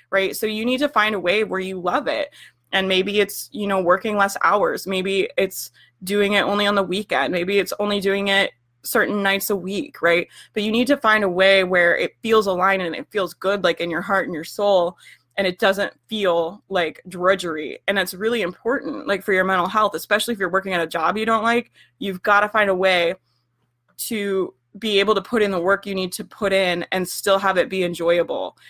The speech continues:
and still have it feel good, right? I still have to do this too. Like, you know, I'll, st-, I'll have to, like, take myself out sometimes because I work in this office,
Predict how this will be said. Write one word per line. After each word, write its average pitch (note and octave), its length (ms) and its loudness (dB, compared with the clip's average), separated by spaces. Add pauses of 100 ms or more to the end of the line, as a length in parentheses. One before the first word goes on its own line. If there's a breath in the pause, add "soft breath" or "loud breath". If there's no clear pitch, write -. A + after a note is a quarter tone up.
(140 loud breath)
and F#3+ 120 -4
still F#3+ 220 2
have F#3+ 160 0
it E3 160 0
feel F#3 160 4
good, C#3+ 460 0
right? F3 260 4
I G3 180 2
still A3 360 0
have G3+ 220 -2
to F3+ 60 -18
do F3+ 140 -4
this E3+ 280 -2 (340)
too. A#3 260 2
Like, E3+ 320 0
you F#3+ 140 -4
know, F3+ 140 2
I'll, F#3 280 2
st-, - 300 -16
I'll F#3+ 140 4
have G3+ 200 -2
to, F#3+ 100 0
like, F3 240 0 (220 soft breath)
take F#3+ 220 -2
myself F#3 340 0
out E3+ 240 2
sometimes F3 400 -4
because F3+ 220 -4
I F#3 360 2
work G3+ 240 2
in F#3+ 140 -4
this F3 180 -6 (220)
office, G#3+ 560 2